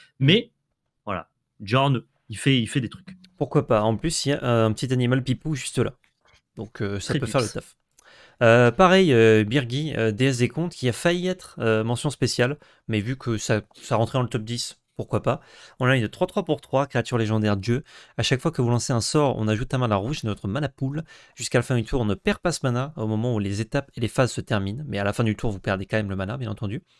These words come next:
Speaker 2: Les créatures que vous contrôlez peuvent se vanter deux fois pendant chacun de vos tours à la place d'une fois. Ça peut avoir un intérêt si vous jouez, euh, la mécanique vantardise sur quelques-unes de vos créatures,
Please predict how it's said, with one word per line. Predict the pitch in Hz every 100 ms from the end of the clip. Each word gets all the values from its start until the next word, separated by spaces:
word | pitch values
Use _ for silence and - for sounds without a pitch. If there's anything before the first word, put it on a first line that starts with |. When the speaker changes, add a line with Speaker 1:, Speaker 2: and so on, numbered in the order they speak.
| _ _ _ _
Speaker 2:
Les | 139
créatures | 190 175 185
que | 156
vous | 135
contrôlez | 143 135 147 139
peuvent | - 202 -
se | 147
vanter | 120 135 139
deux | 113 147
fois | - 143 135 _ _ _
pendant | 131 127
chacun | - 127 123
de |
vos | 113
tours | 113 127
à |
la | 101
place | 113 98
d'une | 107
fois. | 92 113 135 - _ _ _ _
Ça | - 113
peut | 110 202 208
avoir | 175 175
un | 147
intérêt | 135 127 117
si | 185 127
vous | 120 120
jouez, | - 120
euh, | 110 104
la | 101
mécanique | 104 120 104 104
vantardise | 107 107 107 -
sur | -
quelques-unes | - - 104 107
de |
vos | 98
créatures, | - 110 - 135